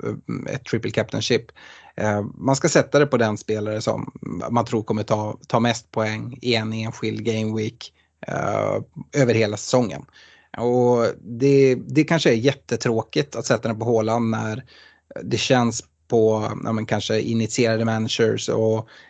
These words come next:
eh, poddar och, eh, F P L Twitter att alla sätter binden på Haaland. Men är han den bästa kaptenen så är han den bästa. Eh, och, eh, ja, det, du kommer inte få, du får inte mer poäng om du sätter,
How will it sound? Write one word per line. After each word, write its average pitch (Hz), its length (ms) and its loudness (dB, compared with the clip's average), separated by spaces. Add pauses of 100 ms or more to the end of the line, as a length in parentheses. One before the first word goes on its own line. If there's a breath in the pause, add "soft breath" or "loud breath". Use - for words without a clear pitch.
eh, 110 520 -2
poddar 117 800 2
och, - 400 -4
eh, 110 540 0
F 123 120 0 (120)
P 123 100 4
L 113 140 4
Twitter 110 580 -2
att 110 160 -6
alla 113 300 -2
sätter 113 240 0
binden 113 300 -2
på 113 100 -2
Haaland. 120 440 4 (380 loud breath)
Men 127 160 4
är 147 220 6
han 135 160 4
den 127 100 4
bästa 117 240 0
kaptenen 110 460 -4
så - 340 -4
är 113 200 0
han 113 140 -2
den 113 100 0
bästa. 117 440 0 (220)
Eh, 113 580 -4
och, 113 540 0 (580 soft breath)
eh, 69 140 -10 (760 loud breath)
ja, 135 280 2 (680 loud breath)
det, 135 260 6
du 135 260 2
kommer 147 240 4
inte 151 220 2
få, 160 340 2
du 139 140 -2
får 151 280 0
inte 139 180 -2
mer 147 340 4
poäng 110 500 -6
om 113 200 -6
du 107 80 -4
sätter, 107 600 -6